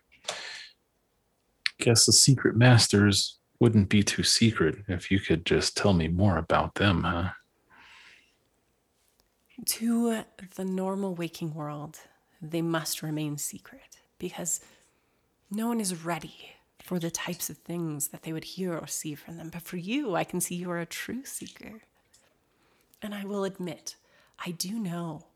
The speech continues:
Speaker 2: one of the secret masters, for there are many. He maintains one of his homes right here in Los Angeles.
Speaker 1: Okay.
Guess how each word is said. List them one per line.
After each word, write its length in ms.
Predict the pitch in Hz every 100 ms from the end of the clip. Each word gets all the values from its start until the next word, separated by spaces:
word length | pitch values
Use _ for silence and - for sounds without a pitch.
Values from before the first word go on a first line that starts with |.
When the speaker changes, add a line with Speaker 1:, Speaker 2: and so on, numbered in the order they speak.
| 180
Speaker 2:
one 520 | 160 185 180 - 185 _ _
of 140 | 165
the 80 | -
secret 340 | - - - 247
masters, 680 | 175 - - - 202 - -
for 160 | 175
there 200 | 165 160
are 80 | 160
many. 380 | 147 165 - _ - - _ _ _ - _ _ _ _ _
He 120 | -
maintains 480 | 226 214 196 214 220
one 120 | 208
of 80 | 196
his 140 | 190 -
homes 300 | 202 196 196
right 180 | 196
here 320 | - 247 254 - -
in 120 | 180
Los 240 | 170 -
Angeles. 580 | 208 233 - - - - _ _ _ _ _ _ _ _ _ _ _ _ _ _ _ _ _ - _ _ - _ _ _ _ _ - - _ _ _ _ _ _ _ _ _ - _ _ - _ _ -
Speaker 1:
Okay. 420 | 104 - - 127